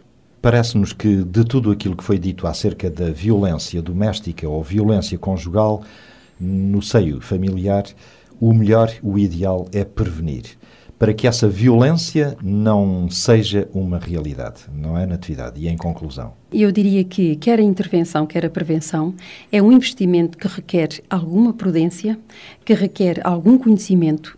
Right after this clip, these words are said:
Speaker 2: para ser bem sucedida. Mas, portanto, essa prudência e esse conhecimento, nós falaremos dele. Não temos tempo de o abordar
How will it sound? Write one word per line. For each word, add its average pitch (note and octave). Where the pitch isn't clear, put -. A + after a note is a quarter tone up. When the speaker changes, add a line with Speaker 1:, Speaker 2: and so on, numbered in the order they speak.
Speaker 2:
para F3+
ser E3+
bem F3+
sucedida. -
Mas, D#3+
portanto, -
essa F#3
prudência F#3
e F3+
esse F3+
conhecimento, F3
nós E3
falaremos D#3+
dele. D3+
Não E3
temos D#3
tempo D3+
de D#3
o D#3
abordar E3